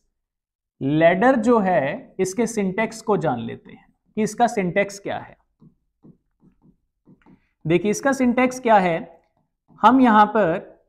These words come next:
if लिखते हैं और if में हमने कोई कंडीशन स्पेसिफाई की। अब यदि ये कंडीशन ट्रू हो जाती है, मीन्स ये कंडीशन सेटिस्फाई हो जाती है, then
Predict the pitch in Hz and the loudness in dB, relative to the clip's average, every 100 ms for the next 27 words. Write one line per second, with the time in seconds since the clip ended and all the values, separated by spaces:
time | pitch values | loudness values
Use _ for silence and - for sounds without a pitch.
0 | _ 214 254 254 240 - 240 226 254 - | _ 0 0 0 -2 0 0 2 -2 -6
1 | - 180 180 214 254 254 247 247 208 180 | -4 -4 -2 0 0 0 2 4 2 0
2 | 180 190 196 277 - 190 196 202 185 165 | -2 -4 -4 -6 -6 0 0 2 -2 0
3 | 175 220 214 170 156 160 156 147 147 _ | 0 -2 -4 -6 -6 -8 -10 -14 -14 _
4 | _ _ _ _ _ _ _ _ _ _ | _ _ _ _ _ _ _ _ _ _
5 | _ _ _ _ - 202 - - _ _ | _ _ _ _ 2 4 2 -16 _ _
6 | _ _ - 170 220 226 320 330 277 262 | _ _ -4 2 2 4 4 2 2 4
7 | 240 240 254 240 254 - - _ - 269 | 4 4 2 2 2 -4 -16 _ 4 6
8 | 294 247 202 214 208 202 185 147 196 - | 8 8 8 6 4 0 0 0 -2 -10
9 | 165 220 247 254 247 214 196 226 226 196 | -2 0 2 2 2 0 0 0 0 -2
10 | 233 - 262 277 226 180 175 185 175 175 | -2 -2 2 4 4 2 -2 0 0 0
11 | 156 - _ _ _ - 147 190 233 | -2 -6 _ _ _ -10 -2 0 0